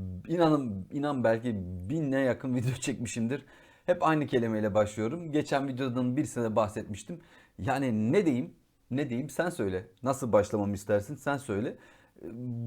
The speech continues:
Bana da böyle hep aynı, e, klişe geliyor ama yani, e, hoş geldin.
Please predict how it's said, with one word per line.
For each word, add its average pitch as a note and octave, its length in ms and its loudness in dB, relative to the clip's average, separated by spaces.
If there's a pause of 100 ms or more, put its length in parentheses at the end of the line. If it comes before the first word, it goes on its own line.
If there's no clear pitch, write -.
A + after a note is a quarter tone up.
(260)
Bana E3 260 8
da D3+ 260 10
böyle C3 280 12
hep C3 180 2
aynı, C3+ 260 6
e, A#2 520 -2
klişe C3 360 0
geliyor B2 320 4
ama F#3 340 0 (300)
yani, - 560 -8
e, - 60 -12
hoş G#3+ 260 8
geldin. C#4 440 8